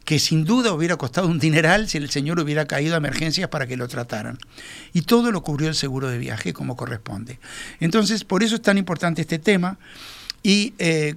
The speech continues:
volviendo al tema de los medicamentos, vale la pena recordar a todos los escuchas que están,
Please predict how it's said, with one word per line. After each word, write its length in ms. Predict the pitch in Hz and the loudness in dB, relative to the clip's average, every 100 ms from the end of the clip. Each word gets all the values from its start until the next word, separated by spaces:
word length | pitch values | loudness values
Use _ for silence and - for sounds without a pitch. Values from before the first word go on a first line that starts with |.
| - | -6
volviendo 760 | 196 151 165 175 220 262 240 170 | -2 4 4 4 4 4 4 2
al 120 | 156 | 0
tema 220 | 190 185 | 0 2
de 60 | 165 | 0
los 120 | 151 | 0
medicamentos, 880 | 147 147 147 160 185 160 165 175 - - - - - | 0 0 0 0 0 -2 -4 -6 -10 -18 -20 -20 -12
vale 340 | 139 185 208 214 | 2 4 6 4
la 140 | 175 | 0
pena 220 | 190 190 | 2 2
recordar 440 | 160 147 151 156 156 | 0 0 0 0 0
a 100 | 135 | 0
todos 200 | 175 175 | -2 0
los 240 | 160 131 | -2 -4
escuchas 600 | 156 - 180 180 - 131 | -6 -6 -4 -2 -2 -4
que 100 | - | -4
están, 480 | 113 - 160 160 | -8 2 2 2